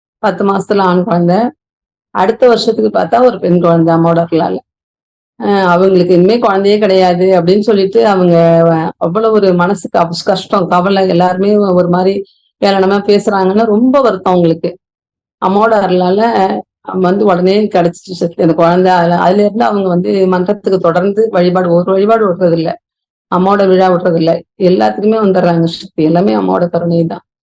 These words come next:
அம்மா தான் எல்லாமே, உலகமே அம்மா தான். ஓம் சக்தி பராசக்தி. சித்ரா செல்வம்னு அவங்க, அவங்க வந்து நான் டெலிவரி பார்த்தேன் சக்தி, வடிகச்சேரி ஹாஸ்பிட்டல். இப்ப நான் வடிகச்சேரியில ஒர்க் பண்றேன்.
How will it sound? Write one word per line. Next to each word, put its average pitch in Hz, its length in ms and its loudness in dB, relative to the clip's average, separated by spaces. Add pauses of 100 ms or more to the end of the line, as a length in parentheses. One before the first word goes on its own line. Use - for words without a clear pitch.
(280)
அம்மா 190 460 0
தான் 214 240 0
எல்லாமே, 180 400 0 (600)
உலகமே 196 500 0
அம்மா 185 260 0
தான். 175 180 -4
ஓம் 190 180 0
சக்தி - 340 -10
பராசக்தி. 190 580 -8 (540)
சித்ரா 262 420 -2 (600)
செல்வம்னு 240 560 2
அவங்க, 214 320 2
அவங்க 190 420 2
வந்து 214 500 4
நான் 196 180 2
டெலிவரி 254 340 4
பார்த்தேன் 202 300 0
சக்தி, 190 340 -2 (640)
வடிகச்சேரி 214 640 2
ஹாஸ்பிட்டல். 196 680 0
இப்ப 196 160 -2
நான் 208 180 2
வடிகச்சேரியில 226 400 2
ஒர்க் 196 180 -4
பண்றேன். 190 340 0